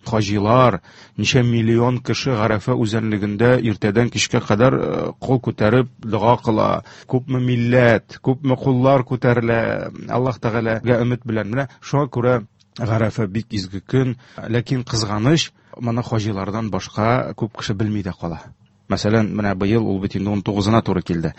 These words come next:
Ләкин карагыз, э, сөекле пәйгамбәребез нәрсә ди? Э, ул чакырды ураза тотарга Гарәфә көнендә. Инде быел, бәлки, соңрак әйткәнбездер.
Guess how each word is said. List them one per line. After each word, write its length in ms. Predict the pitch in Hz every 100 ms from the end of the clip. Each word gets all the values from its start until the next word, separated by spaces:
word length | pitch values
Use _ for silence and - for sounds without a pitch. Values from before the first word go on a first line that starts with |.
| - - - -
Ләкин 460 | - 110 - 113 104 -
карагыз, 540 | 107 113 98 110 -
э, 220 | - 65 67
сөекле 380 | - 107 117 110
пәйгамбәребез 560 | 104 101 101 101 104
нәрсә 300 | 101 - 110
ди? 180 | 127 147 - - -
Э, 120 | - 85
ул 180 | 110 117
чакырды 420 | 107 - 98 110
ураза 400 | 107 92 87 92
тотарга 420 | - - 85 - - -
Гарәфә 400 | 95 95 - 90
көнендә. 400 | 87 90 - - - _ -
Инде 180 | 98 120
быел, 380 | 101 107 117 - -
бәлки, 240 | 104 - 95
соңрак 400 | 107 98 123 120
әйткәнбездер. 580 | 107 113 95 85 87